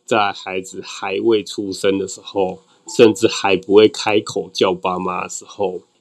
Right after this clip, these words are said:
也没有为父母做任何事之前，他就已经被爱。父母很愿意为他做任何事情，因为他身上带着父母的基因，带着父母的血液，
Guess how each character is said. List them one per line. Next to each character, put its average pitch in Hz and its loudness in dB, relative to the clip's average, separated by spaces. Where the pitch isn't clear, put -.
也 98 0
没 101 6
有 107 6
为 104 6
父 107 2
母 95 2
做 104 6
任 104 4
何 92 0
事 113 0
之 110 0
前， 101 4
他 98 -4
就 95 -2
已 90 -18
经 95 -10
被 95 -4
爱。 90 -8
父 120 6
母 107 4
很 101 2
愿 110 8
意 117 8
为 113 10
他 107 2
做 110 4
任 110 2
何 98 -4
事 113 -2
情， 95 -6
因 113 4
为 107 6
他 107 0
身 104 4
上 101 4
带 101 2
着 95 -2
父 104 -4
母 92 -4
的 85 -4
基 104 -2
因， 107 -4
带 104 -2
着 98 -6
父 - -4
母 95 0
的 92 -4
血 92 -4
液， 92 -4